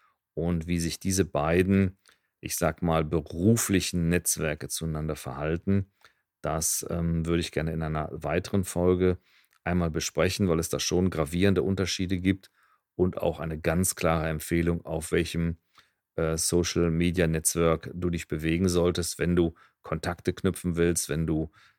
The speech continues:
ähm, Sachen austauschen willst mit Leuten, ähm, welches von diesen beiden, LinkedIn oder Xing, da zu empfehlen sind und wie da auch die Zukunft aussieht, äh, wie sich das weiterentwickeln wird. Da gibt es ganz klare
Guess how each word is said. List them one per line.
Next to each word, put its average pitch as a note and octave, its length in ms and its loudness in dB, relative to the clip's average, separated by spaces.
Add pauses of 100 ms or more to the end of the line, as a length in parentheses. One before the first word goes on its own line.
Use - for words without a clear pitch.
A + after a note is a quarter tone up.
(220)
ähm, D#2+ 320 -4
Sachen E2 300 -2
austauschen E2 720 0
willst F2 280 2
mit E2 160 -4
Leuten, F#2 560 2 (520)
ähm, E2+ 380 0
welches D#2+ 320 -2
von E2 160 -2
diesen E2 220 -2
beiden, D#2 460 0
LinkedIn E2 380 0
oder D#2 180 -2
Xing, F2 540 0 (260)
da D#2 180 -2
zu - 140 -2
empfehlen E2 440 0
sind E2+ 200 -2
und D#2+ 160 -6
wie E2 80 -4
da D#2 120 0
auch C2+ 140 -6
die - 120 -6
Zukunft - 440 -4
aussieht, - 440 -4 (460)
äh, D#2 180 -8
wie D#2 80 -8
sich D2+ 120 -6
das D2 200 -6
weiterentwickeln C#2+ 640 -2
wird. E2 300 0 (400)
Da D#2 160 -2
gibt - 200 -8
es - 140 -8
ganz - 220 -6
klare D2+ 520 0